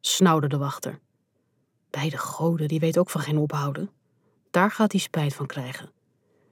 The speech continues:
"De derde?" De,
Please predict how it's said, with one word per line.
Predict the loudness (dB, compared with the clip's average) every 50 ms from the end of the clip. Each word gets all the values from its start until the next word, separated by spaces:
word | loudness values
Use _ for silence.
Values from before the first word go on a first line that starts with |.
| _ _ _ _ _ _ _
"De | 4 6 8
derde?" | 10 10 8 8 8 6 4 2 0 -4 _ _ _ _ _ _ _ _ _ _ _ _ _ _ _ _ _ _ _ _ _ _ _ _ -2 4
De, | 6 8 8 8 6 2 -2